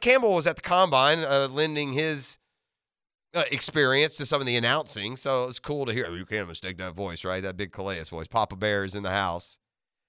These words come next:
I saw Von Miller was there, too. You know, Von got hurt this year for the Bills, but he has his eyes on being a G M one day, so he's kind of approaching it from almost like a job fair standpoint.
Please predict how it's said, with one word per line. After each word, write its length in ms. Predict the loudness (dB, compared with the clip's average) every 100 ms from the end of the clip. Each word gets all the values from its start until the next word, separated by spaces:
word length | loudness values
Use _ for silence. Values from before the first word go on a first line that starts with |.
| _ _ -8
I 40 |
saw 180 | 0 2
Von 300 | 4 4 4
Miller 280 | 4 4 2
was 200 | 0 2
there, 180 | 2 2
too. 540 | -2 -2 -2 -2 -4
You 80 | -2
know, 220 | 0 0
Von 260 | 0 -2 -2
got 180 | -4 -2
hurt 240 | -2 -2
this 200 | -4 -6
year 120 | -6
for 120 | -8 -8
the 60 |
Bills, 300 | -4 -2 -4
but 280 | -6 -6 -6
he 160 | -6 -4
has 160 | -6
his 160 | -6 -4
eyes 180 | -4 -4
on 100 | -4
being 140 | -4
a 60 | -4
G 200 | -4 -4
M 140 | -4
one 180 | -4 -4
day, 160 | -8
so 200 | -6 -4
he's 160 | -4 -4
kind 200 | -2 0
of 240 | 0 -4 _ _ _ -12
approaching 640 | -4 -2 0 0 0 0
it 220 | -2 -4
from 160 | -4 -2
almost 260 | -2 -2
like 140 | -2 -2
a 60 |
job 300 | 0 2 2
fair 200 | -2 -4
standpoint. 480 | -4 -8 -8 -14